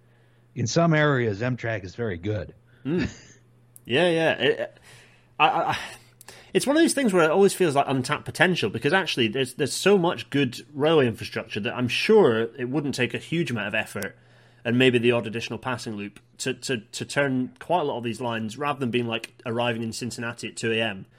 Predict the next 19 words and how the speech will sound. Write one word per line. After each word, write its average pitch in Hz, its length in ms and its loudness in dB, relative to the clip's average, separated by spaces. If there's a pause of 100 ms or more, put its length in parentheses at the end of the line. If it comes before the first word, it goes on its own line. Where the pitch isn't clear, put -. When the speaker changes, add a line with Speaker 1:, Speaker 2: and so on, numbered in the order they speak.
(160)
Speaker 2:
into 123 180 -2
actually 135 240 -2
a 110 60 -2
reasonably 113 500 -4
intensive 110 480 -8
regional 120 320 -2
service, - 380 -12
right? 73 180 -16
I, 104 200 -16
I, - 40 -14 (240)
it - 140 -10
cannot 175 420 2
be 127 140 2
a 120 40 -2
tremendous 127 720 -2
leap 117 220 -6
in 117 60 -4
infrastructure 123 500 -6
provision 98 480 -14